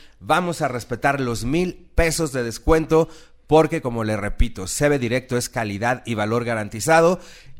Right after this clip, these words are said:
Y obviamente tienen que comunicarse ya porque solamente hay cincuenta promociones. Recuerde que si en treinta días usted no baja de peso,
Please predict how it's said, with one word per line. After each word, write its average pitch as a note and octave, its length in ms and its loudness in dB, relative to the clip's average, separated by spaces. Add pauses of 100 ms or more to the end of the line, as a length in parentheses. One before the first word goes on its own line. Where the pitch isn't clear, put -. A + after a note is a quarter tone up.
(120)
Y D3+ 100 8
obviamente E3+ 520 4
tienen C3+ 240 -8
que C3+ 140 -10
comunicarse A#2+ 640 -6
ya A#2+ 180 0
porque G#2 220 2
solamente A#2+ 520 -6
hay A#2 120 -2
cincuenta A#2 560 -6
promociones. C3+ 640 -4 (220)
Recuerde C#3 400 -2
que B2 100 -6
si A#2 140 -6
en A2 100 -6
treinta C#3+ 360 -4
días C3 280 -4
usted B2 380 -4
no C3 320 -2
baja C#3 340 0
de A2+ 120 -6
peso, D3+ 440 -2